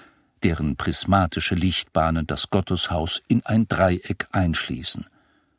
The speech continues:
Die weihnachtliche Aufladung des Schmuckblatts ist unübersehbar und besagte: „Von Weimar Bethlehem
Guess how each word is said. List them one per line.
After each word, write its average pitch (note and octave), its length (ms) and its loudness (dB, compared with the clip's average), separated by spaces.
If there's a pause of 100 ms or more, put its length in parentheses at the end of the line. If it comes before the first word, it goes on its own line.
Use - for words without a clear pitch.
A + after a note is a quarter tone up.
(640)
Die B2 140 6
weihnachtliche F#2+ 760 2
Aufladung A2+ 680 0
des C3+ 120 -2
Schmuckblatts - 760 -2
ist - 340 0
unübersehbar G#2+ 960 2 (380)
und - 240 2
besagte: F2 640 4 (500)
„Von E2+ 380 0
Weimar E3+ 440 4
Bethlehem E2 680 0